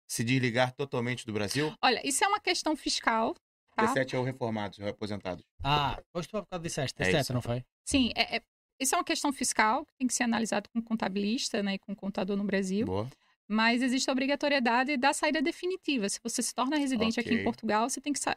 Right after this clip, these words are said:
Speaker 2: fazer a saída definitiva do Brasil.
Speaker 3: Hum,
Speaker 2: Você não
Speaker 3: ok.
Speaker 2: pode manter essa dupla residência, né? E aí tem que ser analisado
Speaker 3: Sim,
Speaker 2: como é
Speaker 3: sim,
Speaker 2: que isso é
Speaker 3: sim,
Speaker 2: feito. Se a
Speaker 3: sim,
Speaker 2: pessoa
Speaker 3: sim.
Speaker 2: tem... Às vezes as pessoas têm imóveis no Brasil, existem responsabilidades fiscais de como você pode resolver essa situação pra tornar, se tornar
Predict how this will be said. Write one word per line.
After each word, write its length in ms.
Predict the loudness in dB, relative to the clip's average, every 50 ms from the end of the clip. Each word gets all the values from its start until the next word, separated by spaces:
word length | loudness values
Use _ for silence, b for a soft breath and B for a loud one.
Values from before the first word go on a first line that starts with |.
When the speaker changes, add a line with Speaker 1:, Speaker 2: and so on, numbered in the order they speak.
| _ _
Speaker 2:
fazer 180 | -4 -2 -2 -2
a 40 | 0
saída 240 | 0 0 0 2
definitiva 480 | 0 0 0 0 -2 -2 0 -2 -2 0
do 120 | 0 2
Brasil. 420 | 2 2 2 2 2 2 2 2 0
Speaker 3:
Hum, 100 | -2 -6 -10 -10
Speaker 2:
Você 140 | -4 0 2
não 60 | 2 4
Speaker 3:
ok. 100 | 4 4
Speaker 2:
pode 120 | 4 4
manter 380 | 2 2 2 0 0 0 0 2
essa 260 | 2 2 2 0 -2
dupla 320 | -2 -4 -6 -4 -2 -2
residência, 720 | 0 0 0 -2 -2 -4 -4 -2 -2 -2 -4 -6 -6 -8 -6
né? 200 | -6 -6 -6 -8 _ _ _ _ _ _ _ _ _ 0
E 100 | 4 4
aí 180 | 4 4 2 2
tem 140 | 2 2 2
que 60 | 4
ser 80 | 4 4
analisado 400 | 4 4 4 4 4 2 2 0
Speaker 3:
Sim, 60 | 0
Speaker 2:
como 140 | 2 2 2
é 20 |
Speaker 3:
sim, 40 | 2
Speaker 2:
que 60 | 2
isso 80 | 0 -2
é 40 | -2
Speaker 3:
sim, 60 | 0
Speaker 2:
feito. 140 | -2 -2 -2
Se 60 | -2
a 20 |
Speaker 3:
sim, 60 | -4 -4
Speaker 2:
pessoa 240 | -4 -2 -2 -2
Speaker 3:
sim. 60 | -2 0
Speaker 2:
tem... 100 | 0 0
Às 120 | 0 2
vezes 140 | 0 0 -2
as 80 | -2
pessoas 340 | -4 -4 -4 -2 -2 -2 -2
têm 120 | 0 2 4
imóveis 360 | 4 4 4 4 2 2 2
no 100 | 2 2
Brasil, 400 | 2 0 0 2 2 2 2 2
existem 320 | 2 0 0 0 0 0
responsabilidades 680 | 0 0 0 -2 -2 -2 -2 -2 0 0 -2 -2 -4
fiscais 580 | -6 -6 -6 -2 2 4 4 4 4 2 0 -4 B B B B B _ -6
de 60 | -2
como 180 | 0 2 2 2
você 220 | 2 0 -2 -4
pode 240 | -2 -2 -2 0 0
resolver 300 | 0 0 0 0 0 0
essa 180 | 0 -2 -2 -4
situação 560 | -6 -4 -2 -2 -2 0 0 0 0 0 0 -2 _
pra 200 | -2 0 0 -2
tornar, 360 | -4 -6 -2 2 2 2 2 0
se 140 | -6 -6 -4
tornar 360 | -2 0 2 2 2 2 0